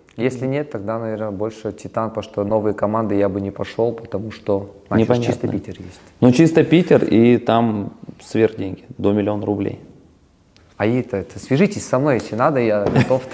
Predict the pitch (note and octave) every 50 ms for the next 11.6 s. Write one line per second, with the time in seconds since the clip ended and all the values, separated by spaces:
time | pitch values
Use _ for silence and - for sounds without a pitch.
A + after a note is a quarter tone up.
0 | - - - - C3 - - - - - - - - - D#3 - - - D#3 C3
1 | - B2+ C3+ C#3 C3+ G#2+ A2 A2 - A#2+ A#2+ B2 C3 - - - D3+ C3+ D3 D3
2 | D3 C#3 C#3+ D3 C#3+ - E3+ C3+ B2+ - B2+ A2 C3+ C3+ C#3 C#3 C3 A#2 G#2 A2
3 | G2+ - C3 B2+ G#2+ F#2+ G2+ G#2 G2+ G#2 - - - - E3 F3+ D#3 B2+ - A#3
4 | B3+ B3 A#2+ B2 C3 G#2 - G3+ - - - - _ _ _ - B2+ C#3 C#3 -
5 | A2+ F#2+ - - - - - - - _ _ _ - A2+ A#2 A#2+ A#2 C#3+ C#3 D3
6 | F#3 G3+ G3+ F#3 - - - _ _ _ _ _ _ _ - D3+ D3 D3 - -
7 | - D3+ D3 C3+ B2+ G#2+ F#2+ G2 - - _ _ _ _ _ _ _ _ _ _
8 | _ _ _ _ _ - A2 A#2+ C3+ D3+ D#3 D3 C3 A2+ F#2 F2 G#2 - - _
9 | _ _ _ _ _ _ _ _ _ _ _ _ _ _ _ _ _ _ _ G#2
10 | G2 G2 G#2+ A#2 A#2+ G#2 G2+ G#2 G2 G2 F#2 F2+ F2 F2+ F#2 - - - - _
11 | _ - F#2+ F#2+ F#2 F2+ - - - - -